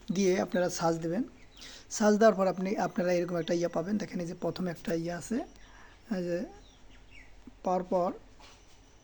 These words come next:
এইখানে ক্লিক করবেন। এই যে ক্লিক করবেন, এখানে ক্লিক করলে আপনাদেরকে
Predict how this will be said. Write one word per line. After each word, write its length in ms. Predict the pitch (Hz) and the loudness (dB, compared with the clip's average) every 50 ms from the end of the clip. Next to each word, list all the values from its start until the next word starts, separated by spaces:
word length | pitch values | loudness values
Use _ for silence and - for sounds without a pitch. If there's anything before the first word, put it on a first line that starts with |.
| - - - - - - - - - - - - - - - - - - - - - | -20 -20 -20 -20 -20 -20 -20 -20 -20 -20 -20 -20 -18 -16 -14 -14 -16 -18 -12 -4 -2
এইখানে 300 | 220 180 - 180 175 175 | -2 0 0 -2 -4 -4
ক্লিক 220 | 160 - 180 165 - | -4 -4 -6 -4 -2
করবেন। 280 | - 170 165 190 247 | -2 -2 0 0 -2
এই 160 | 349 339 269 | -4 -4 -6
যে 120 | 190 170 180 - | -6 -6 -6 -6
ক্লিক 200 | - 185 175 170 | -6 -6 -6 -2
করবেন, 260 | - 175 165 180 175 | -2 -2 -2 -2 -2
এখানে 260 | 175 165 190 196 226 294 339 - - - - - - - - - - - - | -4 -2 0 0 0 0 -2 -6 -16 -20 -20 -20 -20 -20 -20 -20 -16 -8 -4
ক্লিক 200 | - 190 190 180 | -4 -4 -2 -4
করলে 260 | - - 202 190 190 | -2 -2 0 0 0
আপনাদেরকে 640 | 180 170 180 180 170 180 165 156 - 185 185 208 | 0 0 -2 -2 -2 -2 -4 -2 0 0 0 0